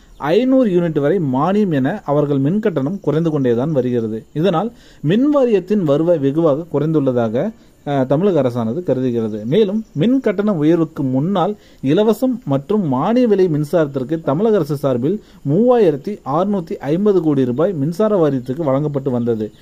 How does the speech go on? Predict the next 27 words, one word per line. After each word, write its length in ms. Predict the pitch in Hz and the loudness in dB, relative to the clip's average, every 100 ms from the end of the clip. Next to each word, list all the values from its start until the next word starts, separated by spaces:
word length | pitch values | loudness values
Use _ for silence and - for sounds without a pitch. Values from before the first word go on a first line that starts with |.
| - - | -20 -4
இந்த 160 | 156 | 0
நிலையில் 380 | 151 233 226 226 | 2 2 2 0
தற்போது 540 | 214 156 180 139 165 180 | -2 -2 2 2 0 -4
மின் 280 | 135 220 | -2 -2
கட்டண 320 | 233 226 233 226 | 0 -2 0 0
உயர்வினால் 580 | 147 139 135 127 160 - - | 2 2 0 0 -2 -6 -4
இந்த 200 | 151 131 | -2 0
மானிய 440 | 135 208 233 226 | 0 2 2 2
கட்டணம் 420 | 185 147 139 160 214 - _ - | 0 -2 -2 -2 -6 -12 _ -8
ஐயாயிரத்தி 600 | 127 165 240 233 180 214 - | -4 2 2 2 0 -4 -6
ஐநூத்தி 500 | 143 175 214 170 208 147 | 0 2 2 -2 -6 -2
எழுபத்தி 360 | 135 196 240 214 | 2 2 2 0
ரெண்டு 180 | 208 156 | 0 0
கோடியாக 480 | 143 156 139 120 185 | 2 4 2 2 0
உயர்ந்துள்ளது. 600 | 139 131 123 117 110 151 | 2 2 0 -2 -6 -2
இதனால் 340 | 165 180 208 | -2 0 -4
தமிழக 380 | - 170 254 233 | -2 0 2 2
அரசுக்கு, 480 | 151 131 127 - 143 190 - - _ _ - | 0 -2 -4 -2 -4 -4 -10 -20 _ _ -2
அஹ், 260 | 160 151 143 | 0 2 0
கிட்டத்தட்ட 720 | 190 277 233 185 165 185 196 | -4 0 0 0 0 0 0
இரண்டாயிரம் 580 | 147 185 226 240 226 | 0 2 4 4 2
கோடி 220 | 180 165 156 | 4 4 4
ரூபாய்க்கு 480 | 139 151 185 175 | 4 2 0 0
மேல் 340 | 139 131 190 143 | 0 0 -2 0
இழப்பு 380 | 139 190 - 160 | 0 0 2 2
ஏற்பட்டுள்ளது. 640 | 135 123 117 117 107 110 - | 2 -2 -6 -4 -4 -6 -10
அதன்படி 460 | 139 180 220 165 | -2 0 2 0